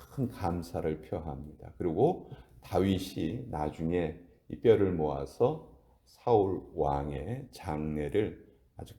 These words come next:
거-, 성대하게 국가장으로, 어, 지내주죠. 자, 사울은 아까 말씀드린 것처럼 한 나라가 새롭게 시작되는 그 초대 왕이었습니다.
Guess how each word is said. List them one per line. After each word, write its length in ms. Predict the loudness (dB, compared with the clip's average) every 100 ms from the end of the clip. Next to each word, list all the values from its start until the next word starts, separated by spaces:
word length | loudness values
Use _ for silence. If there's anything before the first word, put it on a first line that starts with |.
| -10
거-, 180 | -10 -10
성대하게 760 | -8 0 2 6 6 4 -8 -8
국가장으로, 920 | -2 8 10 10 6 0 -4 -6 -6 -8 -14
어, 200 | -14 -12
지내주죠. 640 | -8 -6 -6 -10 -16 -16 -18 _ _ -20 -20 -20 -20 -20 -20 -20 -20 -20 -20 6
자, 400 | 6 6 -2 -16 -20 _ -20
사울은 800 | -12 4 10 12 12 10 8 -2 -12 -20 _ -6
아까 200 | 0 4
말씀드린 540 | 6 4 2 -2 -2
것처럼 760 | -2 -4 -4 -2 0 -2 -8 -14 -18 _ _ _ _
한 440 | _ -4 0 2 6
나라가 600 | 8 10 10 8 6 2
새롭게 500 | 2 0 0 0 -2
시작되는 1000 | -2 2 4 4 0 0 0 -2 -6 -8 -16 _ _ _ _ _ _
그 200 | -8 -8
초대 360 | -8 -2 8 8
왕이었습니다. 1300 | 8 4 0 0 -2 -6 -12 -14 -14 -16 -18 -20